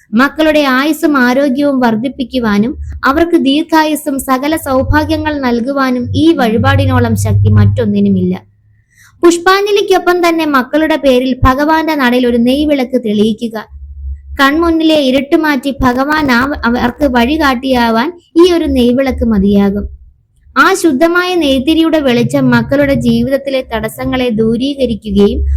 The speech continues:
അവരുടെ കരിയറിലും വ്യക്തി ജീവിതത്തിലും വലിയ വിജയങ്ങൾ കൊണ്ടുവരികയും ചെയ്യും. ഏതൊരു അമ്മയാണോ വർഷാവർഷം മുടങ്ങാതെ തന്റെ മക്കൾക്ക് വേണ്ടി ഭഗവാൻ വിഷ്ണുവിന്റെ സന്നിധിയിൽ ഈ വഴിപാടുകൾ സമർപ്പിക്കുന്നത്,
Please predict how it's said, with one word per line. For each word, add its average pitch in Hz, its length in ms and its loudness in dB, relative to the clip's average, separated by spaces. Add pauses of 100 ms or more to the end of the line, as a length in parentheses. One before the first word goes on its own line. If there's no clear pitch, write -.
(180)
അവരുടെ 320 480 2
കരിയറിലും 277 640 0
വ്യക്തി 240 420 0
ജീവിതത്തിലും 254 840 0
വലിയ 269 320 0
വിജയങ്ങൾ 240 580 0
കൊണ്ടുവരികയും 233 800 0
ചെയ്യും. 185 340 -2 (760)
ഏതൊരു 370 360 4
അമ്മയാണോ 339 540 0
വർഷാവർഷം 302 840 0
മുടങ്ങാതെ 262 600 2
തന്റെ 269 180 2
മക്കൾക്ക് 262 480 2
വേണ്ടി 262 400 2
ഭഗവാൻ 269 440 2
വിഷ്ണുവിന്റെ 285 540 0
സന്നിധിയിൽ 240 640 2 (320)
ഈ 359 140 6
വഴിപാടുകൾ 277 680 2
സമർപ്പിക്കുന്നത്, 226 920 -4